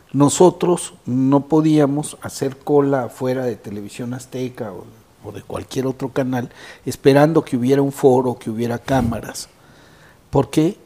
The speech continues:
lo nuestro implicaba un nivel de experimentación y una, y una cantidad de tiempo que en los procesos industriales normales no te permiten. Entonces,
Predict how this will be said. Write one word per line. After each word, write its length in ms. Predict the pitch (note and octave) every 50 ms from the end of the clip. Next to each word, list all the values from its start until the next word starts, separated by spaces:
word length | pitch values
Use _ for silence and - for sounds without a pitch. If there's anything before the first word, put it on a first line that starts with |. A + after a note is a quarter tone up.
| _ _ _ _ _ -
lo 220 | - A#2+ A#2 A#2 A#2
nuestro 480 | A#2 A#2+ C3 C#3 C#3+ C#3 - - E3+ D#3+
implicaba 540 | D#3 D3+ - C#3 B2 - - C#3 C3+ C3
un 100 | C3 B2+
nivel 360 | B2+ B2 A#2+ A2+ B2 B2+ C3 C3
de 60 | C#3
experimentación 1160 | C3 - - - C3 A#2+ A#2 A2+ A2+ A2 G#2 - - - - - - B2+ C3 C3 C3+ C3+ B2 - -
y 180 | - G#2+ A2
una, 300 | A2+ A#2+ B2+ C3 B2 A#2+ - -
y 160 | - A2+ A2
una 200 | A#2 A#2 B2+ C3+
cantidad 480 | C3 - - A#2+ G#2+ - - A#2 A2+ A#2
de 80 | B2+ B2
tiempo 440 | B2+ - C3+ B2+ A2+ - - D3+ C3 - -
que 120 | - - A#2
en 200 | G#2 G#2+ G2+ - _ - - - - -
los 220 | - A#2+ B2 A#2+ -
procesos 680 | - - A#2 A#2 A2+ - - C3 B2 - D#3 - -
industriales 840 | C3 A#2 G#2 A2 A2+ - - - C3 C3 B2+ B2+ C3+ C3 B2 -
normales 680 | B2+ B2 A#2 G#2+ G#2+ A#2+ A#2+ A#2+ A#2+ B2 A#2 - - - _ - - - - -
no 140 | - A#2+ B2
te 120 | - - A#2+
permiten. 560 | - - B2+ A#2+ B2+ D3 C#3+ - - - - - _ _ - - - - - - - - _ _ _ _
Entonces, 540 | - - C#3+ C#3+ B2+ - D3 C3 - -